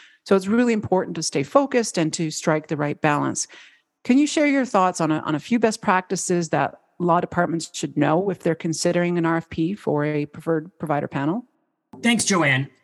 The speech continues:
Speaker 2: And, you know, I think when legal departments consider doing a preferred provider panel process, um, there's a couple of things that they really want to make sure they address before they start. And the first being, you know, what I call the prep.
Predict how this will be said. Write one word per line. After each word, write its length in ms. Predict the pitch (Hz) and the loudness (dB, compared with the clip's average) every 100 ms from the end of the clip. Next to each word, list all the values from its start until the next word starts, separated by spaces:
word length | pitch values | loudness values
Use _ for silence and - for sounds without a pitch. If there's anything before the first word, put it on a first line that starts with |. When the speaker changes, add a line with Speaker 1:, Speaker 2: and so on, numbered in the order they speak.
| _ _ 175 | _ _ -2
Speaker 2:
And, 180 | 175 | 0
you 80 | 185 | 2
know, 80 | 208 | 2
I 80 | 196 | 0
think 240 | 254 233 | -2 -4
when 400 | 208 208 196 - _ _ | 0 0 0 -4 _ _
legal 260 | 190 220 247 | -2 -2 0
departments 760 | 202 147 180 170 160 143 - | -2 2 0 2 0 0 -6
consider 560 | - - 139 - 170 151 | -8 -6 -2 -2 -2 -4
doing 340 | 117 147 147 | -4 -4 -6
a 60 | 139 | -8
preferred 580 | 120 113 143 135 117 - | -10 -10 -6 -6 -8 -10
provider 560 | 123 113 117 123 117 | -8 -4 -4 -4 -8
panel 560 | 113 - 127 117 104 - | -10 -10 -8 -6 -8 -12
process, 800 | - 123 110 110 110 101 - - _ _ _ _ - | -14 -8 -6 -8 -12 -12 -12 -14 _ _ _ _ -12
um, 400 | 139 127 113 120 139 | -6 -4 -4 -8 -8
there's 160 | 151 | -8
a 60 | 156 | -6
couple 240 | 202 190 | -8 -8
of 40 | 185 | -8
things 180 | 175 147 | -8 -8
that 100 | 143 | -8
they 120 | 139 | -8
really 220 | 156 190 | -6 -8
want 160 | 165 160 | -8 -6
to 60 | |
make 160 | 139 131 | -8 -8
sure 240 | - 147 | -8 -8
they 220 | 131 131 | -6 -6
address 400 | 123 110 127 120 | -8 -6 -6 -6
before 420 | - 110 - 131 127 | -10 -14 -10 -8 -6
they 140 | 107 | -4
start. 560 | - - 135 117 107 107 _ _ _ _ _ _ | -4 -6 -4 -6 -6 -14 _ _ _ _ _ _
And 140 | - 131 | -6 -6
the 60 | |
first 380 | 117 196 208 - | -6 -6 -6 -4
being, 420 | 165 156 147 139 - | -4 -4 -4 -8 -8
you 120 | 151 | -6
know, 60 | 135 | -4
what 120 | 127 | -4
I 100 | 135 | -4
call 220 | 127 143 | -6 -8
the 100 | 117 110 | -6 -10
prep. 340 | - 131 107 | -10 -8 -8